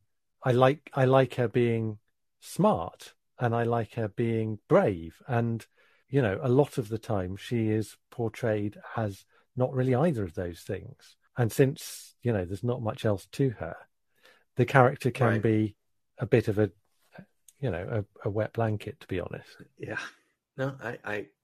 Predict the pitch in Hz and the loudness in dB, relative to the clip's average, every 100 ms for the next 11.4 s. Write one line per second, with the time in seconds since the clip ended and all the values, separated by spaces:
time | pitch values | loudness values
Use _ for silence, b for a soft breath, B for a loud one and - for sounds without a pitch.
0 | _ - - _ _ 104 - - 98 - | _ -12 -12 _ _ -12 -8 -6 -6 -8
1 | 98 95 _ _ _ _ - 113 - 107 | -12 -14 _ _ _ _ -14 -12 -6 -6
2 | 101 98 101 - - _ _ _ _ - | -6 -8 -8 -8 -10 _ _ _ _ -2
3 | 147 127 120 - 117 131 - 131 127 135 | 4 4 4 -2 0 0 0 -4 -2 -2
4 | - 120 117 120 131 107 120 147 226 262 | -2 -4 0 2 2 0 2 2 2 0
5 | 175 160 - 185 185 180 - - 165 165 | 0 0 0 2 0 -2 -8 -2 0 0
6 | 196 175 180 185 202 185 160 175 185 - | 4 6 6 6 6 6 4 4 2 4
7 | 180 202 156 151 139 151 170 95 - _ | 6 8 6 4 4 4 4 2 0 _
8 | _ - 139 160 175 180 190 180 170 180 | _ -12 2 4 6 6 6 6 4 4
9 | 185 185 - 190 180 214 160 131 117 110 | 4 4 0 -2 0 2 4 4 4 0
10 | - 127 110 - 135 135 - 147 139 135 | 2 4 4 0 -2 -4 -4 0 4 4
11 | 131 120 113 104 | 2 -2 -6 -10